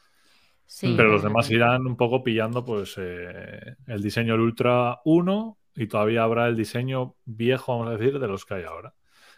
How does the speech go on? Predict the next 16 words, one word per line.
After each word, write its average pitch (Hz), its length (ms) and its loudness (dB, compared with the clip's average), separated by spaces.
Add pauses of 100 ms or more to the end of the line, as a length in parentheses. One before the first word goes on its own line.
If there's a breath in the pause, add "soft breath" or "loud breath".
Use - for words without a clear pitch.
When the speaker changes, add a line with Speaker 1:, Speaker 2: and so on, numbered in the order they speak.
(100)
Speaker 2:
Entonces, 104 420 -2
eh, 104 260 0
Speaker 1:
Ujú. 170 80 -2
Speaker 2:
también 107 680 -2 (140)
comparándolo 117 480 0
un 101 40 -4
poco 127 260 2
con 104 180 -2
el 101 160 0
S 101 400 -2
E, - 120 -12
por 90 140 -10
ejemplo, 95 300 -8
en 87 60 -8
el 90 80 -8
iPhone. 104 340 -10